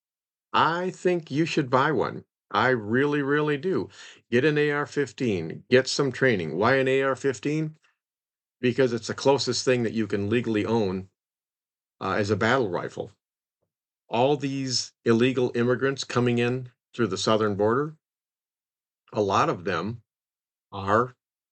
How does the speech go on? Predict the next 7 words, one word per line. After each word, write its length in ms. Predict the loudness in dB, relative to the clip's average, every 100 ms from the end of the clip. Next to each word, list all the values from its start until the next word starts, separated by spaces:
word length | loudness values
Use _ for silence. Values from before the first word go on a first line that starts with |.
| _ _ -2
terrorists. 720 | 0 0 -2 -6 -10 -10 _ _ _ _ _ _ _ _ _ _ _
They're 180 | -2 -2
Chinese 480 | 0 0 0 0 -4
communists. 720 | 2 2 2 -4 -8 -10 -14 -20 -18 -2
They're 140 | 0
North 320 | 2 2 0
Koreans. 680 | -2 0 0 -2 -6 -10